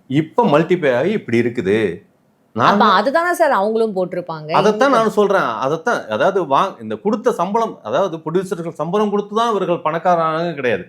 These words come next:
Speaker 1: இவங்க இன்வெஸ்ட் பண்ணதுன்னு ஒண்ணு இருக்கு இல்லையா? அந்த இன்வெஸ்ட் பண்ண மோட்,
Speaker 2: அது நம்ம
Speaker 1: அந்த
Speaker 2: என்
Speaker 1: ரூட்.
Speaker 2: கரெக்ட் தான் சார். So, அப்படி பார்த்தா எல்லா நடிகைகளும், இங்க இருக்கிற தமிழ் நடிகைகள் வந்து அவ்வளவா நடிக்கிறதே இல்ல இல்ல சார். இப்போ நிறைய நடிகைகளுக்கு இங்க ஆப்பர்ச்சுனிட்டி கூட இல்லவே இல்லையே சார்.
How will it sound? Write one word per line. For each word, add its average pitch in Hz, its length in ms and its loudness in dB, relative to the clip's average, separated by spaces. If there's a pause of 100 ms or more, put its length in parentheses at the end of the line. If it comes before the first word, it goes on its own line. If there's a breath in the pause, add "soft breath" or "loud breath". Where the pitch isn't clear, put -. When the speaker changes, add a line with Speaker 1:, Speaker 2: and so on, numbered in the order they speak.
(240 soft breath)
Speaker 1:
இவங்க 151 260 0
இன்வெஸ்ட் 220 380 2
பண்ணதுன்னு 226 360 0
ஒண்ணு 185 100 2
இருக்கு 160 200 -4
இல்லையா? 123 540 0 (300)
அந்த 139 200 -4
இன்வெஸ்ட் 247 300 -2
பண்ண 196 180 -2
மோட், 151 500 -2 (720)
Speaker 2:
அது 254 200 0
நம்ம 269 320 -2
Speaker 1:
அந்த 175 180 2
Speaker 2:
என் 160 60 2
Speaker 1:
ரூட். 208 300 2 (400 soft breath)
Speaker 2:
கரெக்ட் 302 220 -2
தான் 233 140 -4
சார். 160 180 -8
So, - 240 0
அப்படி 320 300 -2
பார்த்தா 320 300 -4
எல்லா 247 320 -2
நடிகைகளும், 285 640 -2
இங்க 220 200 0
இருக்கிற 285 260 2
தமிழ் 247 340 -2
நடிகைகள் 240 640 -2
வந்து 214 220 -2
அவ்வளவா 277 400 0
நடிக்கிறதே 277 560 -4
இல்ல 196 240 0
இல்ல 175 180 -2
சார். 170 220 -6
இப்போ 180 260 -4
நிறைய 208 320 -2
நடிகைகளுக்கு 294 520 -2
இங்க 226 120 -2
ஆப்பர்ச்சுனிட்டி 247 580 -2
கூட 247 160 -2
இல்லவே 220 400 -4
இல்லையே 151 320 -6
சார். 151 380 -2